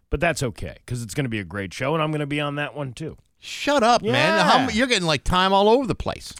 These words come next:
Speaker 1: You know what? I'm, uh, I'm really getting back into this, uh, thing, and the
Speaker 2: Mm-hmm.
Speaker 1: more stage time I do, the better, because, uh, I always have, like, a,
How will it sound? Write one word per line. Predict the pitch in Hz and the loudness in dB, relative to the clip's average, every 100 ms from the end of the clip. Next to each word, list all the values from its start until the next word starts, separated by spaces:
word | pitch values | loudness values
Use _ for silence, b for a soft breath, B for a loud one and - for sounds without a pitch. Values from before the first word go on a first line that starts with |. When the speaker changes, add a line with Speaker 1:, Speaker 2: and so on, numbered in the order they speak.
| _ - | _ -8
Speaker 1:
You | 208 | -2
know | 285 311 | 0 2
what? | 294 285 - | 0 -2 -4
I'm, | 175 185 190 | -2 0 0
uh, | 190 180 175 165 147 | 0 2 0 -2 -2
I'm | 165 170 175 | -4 -4 -2
really | 226 240 233 220 202 165 | 0 0 -2 -2 -2 -4
getting | 143 185 175 156 | -4 -4 -4 -4
back | 147 156 147 | -2 -4 -6
into | 131 151 160 185 | -8 -8 -8 -8
this, | 190 180 - | -6 -8 -8
uh, | 190 190 190 151 | -6 -4 -6 -8
thing, | - 196 202 208 - | -8 -8 -6 -8 -6
and | 120 143 | -2 2
the | |
Speaker 2:
Mm-hmm. | - | 2
Speaker 1:
more | 151 160 | 2 0
stage | 151 - 160 165 143 | -2 -2 -2 -2 -4
time | 156 123 110 | -6 -6 -6
I | 107 | -6
do, | 101 117 107 | -4 -4 -4
the | 98 | -6
better, | 82 107 73 71 | -6 -6 -8 -12
because, | 90 101 107 95 90 85 | -12 -8 -6 -6 -10 -10
uh, | 90 87 85 80 76 | -10 -8 -10 -10 -12
I | - 226 | -6 -4
always | 226 135 113 | -2 -4 -6
have, | 120 110 101 | -8 -8 -8
like, | 87 85 | -10 -12
a, | 76 | -14